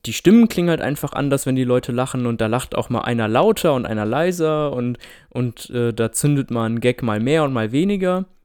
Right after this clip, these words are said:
Ähm, und im Deutschen hast du halt diese Laughing-Spur und die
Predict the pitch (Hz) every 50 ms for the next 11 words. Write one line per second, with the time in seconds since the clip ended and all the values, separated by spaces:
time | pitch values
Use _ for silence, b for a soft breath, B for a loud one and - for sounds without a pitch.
0 | _ _ _ _ _ _ _ _ _ _ _ _ _ _ _ _ _ - - 123
1 | 120 117 117 - - 123 117 - 120 117 110 113 107 127 - - - 147 131 135
2 | 139 - - 135 131 127 - 127 120 113 123 117 110 113 117 139 156 - 170 160
3 | 160 160 160 160 160 - - - - _ _ - 147 156 170 170 170 170 160 -
4 | - 127 123 117 - - 131 135 139 139 139 139 135